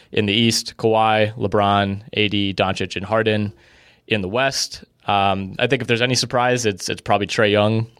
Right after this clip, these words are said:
um, getting a starting spot in the East. But then you look at who he's, you know, who was probably next in line, being Kyrie Irving, who I think at the time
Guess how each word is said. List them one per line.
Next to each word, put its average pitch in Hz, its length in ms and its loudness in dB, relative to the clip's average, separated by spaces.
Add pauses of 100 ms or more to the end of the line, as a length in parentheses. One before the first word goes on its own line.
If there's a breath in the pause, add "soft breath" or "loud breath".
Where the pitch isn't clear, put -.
(120)
um, 98 600 -2 (300)
getting 110 220 2
a 107 40 0
starting 110 280 -2
spot 107 280 0
in 113 120 0
the 95 140 -2
East. 143 280 0 (600 loud breath)
But 123 100 0
then 147 80 2
you 147 80 2
look 139 160 0
at 117 140 0
who 123 120 2
he's, 113 280 0 (100)
you 127 180 -2
know, 113 60 2
who 123 80 2
was 113 140 0
probably 117 240 -2
next 110 240 -2
in 101 60 -4
line, 120 260 0
being 104 220 -2
Kyrie 107 280 0
Irving, 123 260 0
who 107 140 0
I 101 60 0
think 107 180 -2
at 104 120 -2
the 104 60 -6
time 104 540 0